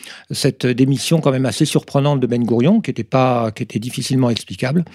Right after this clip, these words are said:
Alors Kennedy envoie une lettre exactement la même à son successeur, qui était Lewis, euh, Eskol, je crois. Ouais, et il ne reçoit pas de réponse et il est mort quelques, quelques temps plus tard.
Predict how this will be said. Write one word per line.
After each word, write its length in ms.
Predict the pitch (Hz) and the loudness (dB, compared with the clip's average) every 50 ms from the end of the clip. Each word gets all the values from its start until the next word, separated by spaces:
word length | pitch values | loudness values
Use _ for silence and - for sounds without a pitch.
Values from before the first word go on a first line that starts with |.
| - - - - - - - | -20 -20 -20 -20 -20 -10 -6
Alors 180 | 120 107 - | -6 -6 -4
Kennedy 400 | - 123 123 123 120 120 131 135 | -4 -2 -2 -2 -2 -2 -2 -2
envoie 380 | 117 117 110 110 123 123 120 117 | -2 -2 -2 0 0 2 2 0
une 340 | 113 110 113 110 107 110 107 | 0 0 -2 -2 -2 -2 0
lettre 400 | 113 117 120 120 - - 107 104 | 0 0 0 0 -4 -6 -8 -6
exactement 440 | 101 98 120 - - 123 127 127 | -4 -4 -4 -4 -2 -2 0 0
la 100 | 120 117 | 2 2
même 220 | 117 123 120 117 117 | 2 2 2 2 0
à 60 | 104 | -2
son 140 | - - 104 | -4 -6 -8
successeur, 680 | - - 110 - - 117 101 - - 123 120 120 - - | -6 -6 -6 -4 -2 -2 -2 -2 0 0 -2 -2 -4 -6
qui 80 | - | -10
était 260 | 107 - - 117 110 107 | -14 -8 -4 -4 -2 0
Lewis, 500 | 107 113 110 107 113 110 - - - - | 2 2 2 2 0 -2 -2 -4 -8 -6
euh, 240 | - 98 107 104 101 98 98 - - - - - - _ - | -4 -4 -2 -2 -2 -4 -6 -8 -16 -18 -18 -20 -20 _ -4
Eskol, 500 | 135 - - - - 147 160 175 190 185 139 | -4 -2 -2 0 0 2 2 2 0 -2 -4
je 80 | 98 104 | -8 -10
crois. 280 | - - - 156 185 - - - - - - - - - - - - - - - _ _ _ _ - - | -10 -4 -2 -2 -2 -2 -4 -16 -18 -16 -16 -14 -14 -14 -16 -16 -18 -20 -20 -20 _ _ _ _ -8 -6
Ouais, 260 | 117 123 - 180 - | -2 -2 -2 -2 -4
et 640 | - 139 117 117 110 110 110 113 107 107 107 104 110 | -4 -2 0 0 2 2 2 0 0 0 0 0 0
il 120 | 107 110 | 0 0
ne 60 | 113 110 | 0 0
reçoit 300 | 101 110 - - 123 - | -2 -2 0 -2 -2 -2
pas 80 | 123 | 0
de 60 | 113 | -6
réponse 400 | 110 107 - - 151 156 - - | -6 -8 -4 -2 -2 -2 -2 -4
et 40 | - | -8
il 220 | - 104 107 107 107 | -6 -6 -4 -4 -2
est 60 | 107 | 0
mort 340 | 110 131 139 131 110 113 101 | 2 2 2 2 0 -4 -8
quelques, 440 | - 123 104 - 127 117 113 110 104 | -6 -8 -6 -4 -4 -4 -4 -4 -6
quelques 260 | - 101 104 - 113 | -8 -12 -6 -8 -6
temps 140 | - 120 117 | -6 -6 -8
plus 140 | - - - | -8 -10 -8
tard. 200 | - - - | -8 -8 -10